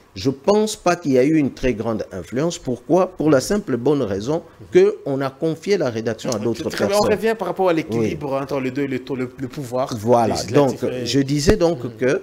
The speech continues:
Speaker 1: finalement, c'était possible. C'était possible de trouver, euh, un, un compromis. Mais pour cela,
Speaker 2: Mhm.
Speaker 1: il fallait, euh, d'une part,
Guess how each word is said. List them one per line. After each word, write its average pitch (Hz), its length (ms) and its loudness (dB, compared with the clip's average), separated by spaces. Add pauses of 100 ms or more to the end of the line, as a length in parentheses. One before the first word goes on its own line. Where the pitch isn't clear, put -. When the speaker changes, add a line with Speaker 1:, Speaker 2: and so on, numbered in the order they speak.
(100)
Speaker 1:
finalement, 143 800 -2 (240)
c'était 214 400 -2
possible. 110 1000 -4
C'était 117 320 -4
possible 139 560 -2
de 107 100 -2
trouver, 120 640 -2 (340)
euh, 107 140 2 (120)
un, 131 720 0
un 120 120 -4
compromis. 107 600 -2
Mais 113 120 0
pour 220 340 -4
cela, 117 360 0
Speaker 2:
Mhm. - 200 -18 (120)
Speaker 1:
il 143 120 -2
fallait, 123 540 2 (300)
euh, 107 220 4
d'une 151 340 0
part, 104 460 2